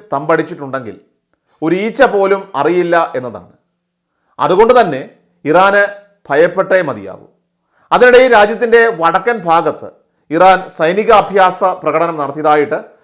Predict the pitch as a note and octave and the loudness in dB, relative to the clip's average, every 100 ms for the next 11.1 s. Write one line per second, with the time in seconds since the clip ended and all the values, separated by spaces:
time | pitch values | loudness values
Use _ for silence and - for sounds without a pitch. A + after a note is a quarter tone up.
0 | _ C#3 C#3+ D#3+ D#3 D#3 D#3 - - C#3 | _ -8 -2 -2 0 0 -2 -8 -10 -6
1 | C#3+ C3 A2 F#2+ F#2 _ _ _ _ - | -6 -6 -10 -14 -20 _ _ _ _ 0
2 | E3 F#3 F3+ G3+ G3 F3+ E3+ F#3+ E3+ - | 0 2 2 0 0 -2 -2 -2 -4 -8
3 | _ _ - D#3 F#3+ F#3+ F#3+ F3+ F3+ F3 | _ _ -2 0 2 2 0 0 2 2
4 | F#3 - C#3+ C#3 F3 F#3+ F#3+ E3 D#3 E3 | 0 -4 -12 -10 -4 -4 -4 -6 -6 -6
5 | A#2 - _ - D3+ F#3 G3 G3+ G3 D#3+ | -6 -8 _ -4 -2 0 0 0 -4 -4
6 | D#3 E3+ F3 E3 E3+ E3 D#3+ - _ _ | -2 -2 -2 -4 -4 -6 -8 -14 _ _
7 | D#3+ F3+ G3+ A3+ G#3 G3 D#3 D#3+ E3 E3 | -4 -2 2 2 2 0 -2 -2 -2 -4
8 | D#3 D#3 C#3 C#3+ E3 E3+ F3 - - C#3 | -4 -6 -4 2 2 2 -2 -2 -12 -12
9 | - E3 E3 E3 - A#2 F#3 _ _ _ | -4 0 2 0 -4 -10 -16 _ _ _
10 | - C#3 F3 F#3+ F#3+ E3 D#3 D#3+ C#3 G2 | -10 -4 -2 0 0 0 -2 -4 -6 -10